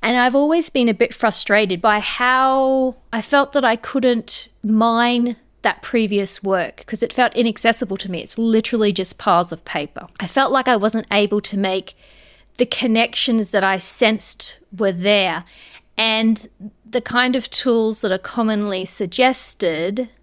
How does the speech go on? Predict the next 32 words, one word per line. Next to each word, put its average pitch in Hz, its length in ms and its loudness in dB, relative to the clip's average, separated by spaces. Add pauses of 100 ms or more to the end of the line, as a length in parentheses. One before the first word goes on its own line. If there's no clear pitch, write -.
(120)
were 226 220 2 (200)
never 262 280 4
really 220 280 2
satisfying. 214 960 -2 (520)
And 214 560 2
I've 240 160 2
explored 240 340 0
a 226 60 2
lot 220 200 4
of 202 200 0
different 202 440 -4
ideas 190 560 -2
and 180 320 -6
around 180 360 -4
note-taking 262 600 -2
systems 311 560 -4
and 220 100 0
stuff 220 180 0
like 220 200 0
this. 262 180 -2
And 233 80 0
this 247 140 2
is 269 120 -4
where 247 120 4
it 240 60 0
starts - 280 0
to 226 60 -4
get 190 180 0
really 196 260 0
geeky. 190 400 -4
So - 220 0
I've 311 460 0